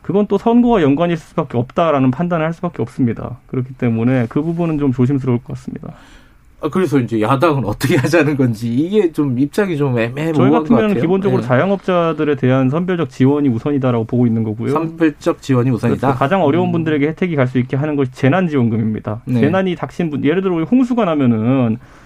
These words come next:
Speaker 1: 홍수로 집이 떠내려가신 분들에게 지원을 하는 게 재난지원이거든요.
Speaker 2: 네.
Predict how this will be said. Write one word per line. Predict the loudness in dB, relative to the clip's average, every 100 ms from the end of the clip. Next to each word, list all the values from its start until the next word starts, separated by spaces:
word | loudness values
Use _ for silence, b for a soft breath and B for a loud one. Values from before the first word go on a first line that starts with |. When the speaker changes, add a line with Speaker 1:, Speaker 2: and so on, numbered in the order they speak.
| B -2
Speaker 1:
홍수로 | 2 2 2 0
집이 | 0 -2 -2 -2
떠내려가신 | 2 2 2 2 0
분들에게 | 2 2 2 2 0 -2
지원을 | 0 0 2
하는 | 0
게 | 0
재난지원이거든요. | 2 2 4 2 0 -2 -2 -2 -2 -2
Speaker 2:
네. | -2 -2